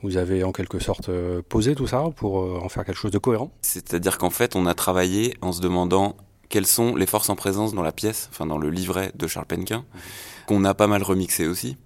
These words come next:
Speaker 2: Et donc, il y avait un chanteur, une chanteuse, un chœur, un orchestre, un ordinateur quantique qui chante également, même si c'est un des musiciens de l'orchestre qui trafique sa voix et qui le chante, euh, en direct, mais voilà, il y a un objet qui est une boule rouge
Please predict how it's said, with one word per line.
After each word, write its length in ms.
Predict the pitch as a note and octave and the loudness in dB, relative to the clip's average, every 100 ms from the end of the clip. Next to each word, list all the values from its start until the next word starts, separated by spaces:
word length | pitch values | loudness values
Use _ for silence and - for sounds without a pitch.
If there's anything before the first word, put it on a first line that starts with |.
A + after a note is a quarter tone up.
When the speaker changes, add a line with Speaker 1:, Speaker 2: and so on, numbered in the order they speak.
| _ _ - - | _ _ -16 -6
Speaker 2:
Et 40 | F#2+ | -2
donc, 300 | F2+ - - | 0 -2 -10
il 80 | - | -6
y 80 | F#2 | -2
avait 380 | F#2 F#2 F2+ - - | 0 2 0 -2 -2
un 80 | G2 | -4
chanteur, 400 | G2 F#2+ G#2 F#2 | -2 -2 0 -2
une 60 | |
chanteuse, 540 | F2 F2+ F2 C#3 C3 F#2+ - - - _ | -2 -4 -2 -2 -2 -6 -12 -20 -20 _
un 120 | F#2 | -6
chœur, 420 | F2+ F#2+ A#2 C#3 - - | -2 0 0 -2 -4 -2
un 140 | G2+ | 0
orchestre, 600 | E2+ - G#2 - - - _ _ _ - | 0 0 0 0 -4 -8 _ _ _ -2
un 160 | A2+ | 2
ordinateur 580 | A2 G2 G2+ F#2+ - F2+ | 2 0 0 0 0 -4
quantique 500 | F#2+ F2+ F#2+ - - - | -2 -4 -6 -8 -10 -8
qui 120 | E2 | -4
chante 240 | - F2+ | -4 -4
également, 380 | D#2+ F2 F2+ G#2 | -2 0 0 0
même 180 | G#2+ D#2 | 0 -2
si 120 | D2+ | -2
c'est 200 | - D#2 | -2 -2
un 140 | D2+ | -2
des 100 | D2+ | -2
musiciens 340 | E2+ F#2 F2 F2+ | -2 -2 -2 -2
de 80 | E2+ | -2
l'orchestre 540 | E2 - F#2 - - - | -4 -2 -4 -4 -12 -12
qui 80 | - | -6
trafique 360 | - F2 - | -4 -4 -2
sa 180 | - F2+ | 0 0
voix 320 | F2 G2 F#2 | 0 0 0
et 40 | E2 | -4
qui 200 | - C#2 | -6 -8
le 100 | C2+ | -6
chante, 320 | - D#2+ - | -6 -6 -4
euh, 240 | C#2 - - | -6 -6 -6
en 80 | E2 | -6
direct, 400 | E2 F2 G2 - | -4 0 0 -2
mais 220 | D2 B1 - - - - - | -6 -6 -10 -20 -20 -20 -8
voilà, 160 | E2+ E2+ | -4 -2
il 20 | |
y 60 | |
a 40 | D#2+ | 0
un 140 | F2 | 2
objet 300 | F#2 F2+ G2 | 2 4 2
qui 100 | F#2+ | 2
est 40 | F2 | 0
une 120 | F2 | 0
boule 220 | F#2+ G#2 | 0 2
rouge 340 | G2 G#2 F2+ | 2 0 -2